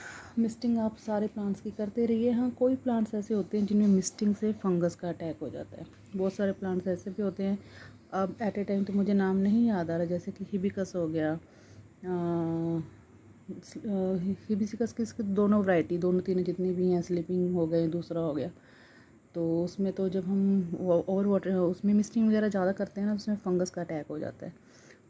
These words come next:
और भी कई plants ऐसे होते हैं, लेकिन, अ, कोलिस वगैरह में तो ऐसा कुछ नहीं होता,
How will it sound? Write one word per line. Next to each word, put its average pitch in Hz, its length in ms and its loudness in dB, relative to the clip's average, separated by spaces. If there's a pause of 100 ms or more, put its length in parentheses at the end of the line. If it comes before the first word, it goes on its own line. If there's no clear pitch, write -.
और 233 160 0
भी 233 120 2
कई 220 180 0
plants 196 360 0
ऐसे 185 240 -2
होते 170 320 -4
हैं, 190 220 0 (640)
लेकिन, 180 400 -2
अ, 156 240 -2 (680)
कोलिस 196 360 0
वगैरह 185 260 0
में 185 140 0
तो 180 100 -4
ऐसा 180 160 -6
कुछ 190 260 -8
नहीं 202 120 -2
होता, 175 220 -4